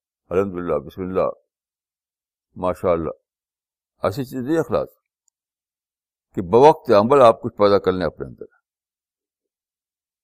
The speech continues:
بلکہ ایک تیار شدہ شخصیت جب آپ کے اندر موجود ہو، تب جو عمل آپ کریں گے، اس کے اندر اخلاص کا content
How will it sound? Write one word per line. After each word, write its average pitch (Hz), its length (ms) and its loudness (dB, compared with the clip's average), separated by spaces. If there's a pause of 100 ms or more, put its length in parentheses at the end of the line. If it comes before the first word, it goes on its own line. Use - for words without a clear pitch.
(1400)
بلکہ 139 380 0
ایک 139 340 2
تیار 117 280 4
شدہ 131 300 -6
شخصیت 131 540 -4 (2000)
جب 90 180 -2
آپ 90 180 0
کے 107 80 -4
اندر 95 160 -4 (380)
موجود 85 500 -2
ہو، 160 420 2
تب 143 500 0
جو 131 120 6
عمل 120 280 6
آپ 104 220 4
کریں 87 220 -2
گے، 120 180 0 (960)
اس 107 160 -4
کے 110 100 0
اندر 117 260 -2
اخلاص 98 340 0 (160)
کا 104 180 -2
content 92 540 -8